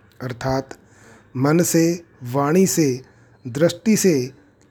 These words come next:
तथा अन्य इंद्रियों से जो कुछ ग्रहण किया जाता है, वह सब मैं ही हूँ, मुझसे भिन्न और कुछ नहीं है। यह सिद्धांत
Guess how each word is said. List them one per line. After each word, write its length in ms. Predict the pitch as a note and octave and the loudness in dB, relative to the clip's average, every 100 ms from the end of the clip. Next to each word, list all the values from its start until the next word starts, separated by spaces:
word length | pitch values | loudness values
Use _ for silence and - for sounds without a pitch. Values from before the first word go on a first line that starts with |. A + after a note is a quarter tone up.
| - | -8
तथा 160 | F3+ | 2
अन्य 540 | G3+ - F3 G#3+ A#3 - | 2 2 2 4 4 2
इंद्रियों 440 | D#3+ E3 G#3+ C#4 C4 | -4 0 4 4 4
से 160 | A#3 | 2
जो 180 | F3+ F#3 | 0 0
कुछ 240 | F#3 F3+ - | 0 -6 -4
ग्रहण 240 | D#3+ E3+ | -2 0
किया 280 | E3 D#3+ D#3+ | -2 0 0
जाता 400 | D#3 D3 C#3 F3 | 2 -2 0 0
है, 320 | D3+ D3+ C3 - _ _ _ _ | 2 0 -2 -10 _ _ _ _
वह 260 | A#2+ C3+ D3+ | -8 -2 0
सब 280 | C#3 F3 F3 | 2 2 2
मैं 260 | D3 C3+ | 2 2
ही 180 | D#3 F#3 | 2 4
हूँ, 300 | F3 D#3+ C3 - _ _ _ _ _ | 2 0 -4 -10 _ _ _ _ _
मुझसे 520 | B2 C#3+ E3+ F#3 A3+ G3 | -6 -4 -2 0 2 2
भिन्न 380 | A#2+ D3 F#3 | 2 0 2
और 320 | G3+ - F3+ F#3 | 2 2 2 2
कुछ 340 | - A3+ - | -2 -4 0
नहीं 280 | G3+ E3 F3 | 0 2 2
है। 260 | D#3 C3 C3 _ _ _ - | 2 -2 -10 _ _ _ -12
यह 220 | B2+ D#3 | -2 0
सिद्धांत 640 | D#3 D3 B2 C#3 D3 D#3 | 2 -2 -2 -2 -2 -2